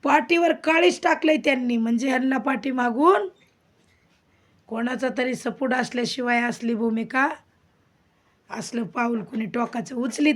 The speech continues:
नाही. साधा सुद्धा माणूस उचलत नाही कधी सुद्धा टोकाचं पाऊल. अरे जगात वागायचं का नाही वागायचं?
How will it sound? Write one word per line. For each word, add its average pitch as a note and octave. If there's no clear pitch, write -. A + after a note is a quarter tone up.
नाही. C4+
साधा C#4
सुद्धा D4
माणूस D4+
उचलत D#4
नाही E4
कधी D4+
सुद्धा C4
टोकाचं B3+
पाऊल. G#3+
अरे D#4
जगात D#4
वागायचं E4+
का F#4+
नाही E4+
वागायचं? D#4